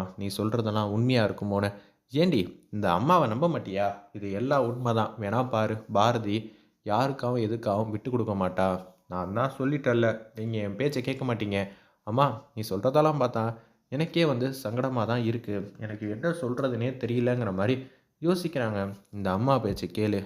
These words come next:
அதுதான் உண்மை." "இல்ல சார், நான் கண்டிப்பா வருவேங்கிற" மாதிரி மொத ஆளா நம்ம பாரதி வந்து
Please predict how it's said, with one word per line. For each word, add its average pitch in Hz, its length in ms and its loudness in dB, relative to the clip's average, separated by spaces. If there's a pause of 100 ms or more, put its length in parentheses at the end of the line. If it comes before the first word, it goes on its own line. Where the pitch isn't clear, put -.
அதுதான் 101 420 0
உண்மை." 113 260 4 (480)
"இல்ல 185 160 4
சார், 117 320 2
நான் 107 180 -2
கண்டிப்பா 139 420 2
வருவேங்கிற" 117 540 2
மாதிரி 98 240 -4 (220)
மொத 110 200 -4 (100)
ஆளா 98 280 -2 (200)
நம்ம 98 200 -4 (640)
பாரதி 156 300 2
வந்து 101 280 -2